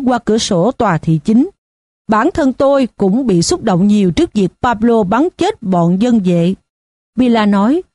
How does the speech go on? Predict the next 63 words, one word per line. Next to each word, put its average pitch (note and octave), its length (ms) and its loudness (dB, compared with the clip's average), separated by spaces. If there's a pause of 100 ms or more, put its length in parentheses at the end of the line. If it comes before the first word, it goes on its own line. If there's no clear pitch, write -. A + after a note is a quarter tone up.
(220)
"Đó A#3+ 180 2
là F#4+ 100 2
một G3 220 2
việc F#3 200 0
xấu E4 220 0
xa A3 280 -2
ghê A#3+ 260 -2
tởm, F#3+ 380 -2 (360)
nhưng C#4+ 240 4
tôi D4+ 160 0
nghĩ A#3+ 160 2
rằng G3 300 0
nếu C4+ 140 2
cần G3 240 -2
phải E3+ 200 0
làm G3+ 240 0
vậy F3 280 0
thì F#3+ 80 -2
cứ F4 200 0
phải F#3 240 -2
làm G3+ 300 2
như G#3 160 2
vậy. E3 260 0 (480)
Nhưng A#3+ 140 2
ít G#4+ 160 -2
ra D4 240 -2
thì G3+ 320 0
cũng G#3+ 220 -2
không A#3+ 220 -2
có D#4+ 80 -2
sự F3+ 260 -2
tàn F3+ 420 -2
ác C#4+ 340 -2
mà F#3 100 0
chỉ F3+ 180 -2
kết D4+ 260 -4
liễu F#3+ 240 2
cuộc G#3+ 340 -4
đời F#3 220 0
của F#3 120 -2
chúng B3 220 0
nó. B3+ 260 0 (540)
Điều B3+ 200 2
đó C4+ 260 2
như F#4+ 180 0
tất - 180 -4
cả G3+ 140 -2
chúng D#4 220 -2
ta A3+ 240 -2
đều F#3+ 200 0
đã E3+ 140 0
biết, C#4 260 0 (220)
những G#3 220 2
năm C4+ 160 2
gần F3+ 320 0
đây A3 200 2
là G3+ 100 2
một E3+ 220 2
sự E3+ 280 2
xấu D4 360 0
xa A3 300 -2
ghê B3 300 -2
tởm, F#3+ 380 0